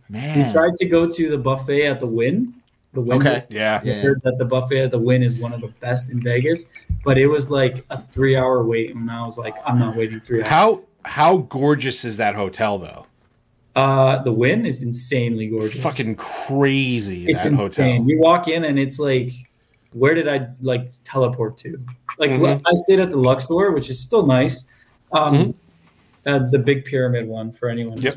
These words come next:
Speaker 2: wondering.
Speaker 1: Right.
Speaker 2: <laughs> The one looks like it's getting abducted by aliens all the time. Um, but pretty much, yeah, the Luxor was really nice, but the Wynn,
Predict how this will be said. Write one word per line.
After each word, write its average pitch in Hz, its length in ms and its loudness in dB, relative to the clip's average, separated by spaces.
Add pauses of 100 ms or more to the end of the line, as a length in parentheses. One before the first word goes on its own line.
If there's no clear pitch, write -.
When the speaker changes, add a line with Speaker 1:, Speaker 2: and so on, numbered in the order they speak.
(180)
Speaker 2:
wondering. 113 80 -10
Speaker 1:
Right. 101 220 -6 (320)
Speaker 2:
<laughs> 180 1040 -4
The 139 100 6
one 151 180 4
looks 143 180 2
like 143 100 2
it's 135 140 2
getting 131 260 2
abducted 120 420 -2
by 113 140 -4
aliens 110 420 -2
all 110 120 -10
the 110 80 -10
time. 113 240 -16 (600)
Um, 131 480 2
but 147 160 2
pretty 185 200 4
much, 160 280 0
yeah, 131 180 0
the 123 180 -2
Luxor 135 340 -2
was 131 140 0
really 123 200 2
nice, 117 260 -4
but 123 200 -8
the 120 80 0
Wynn, 143 580 2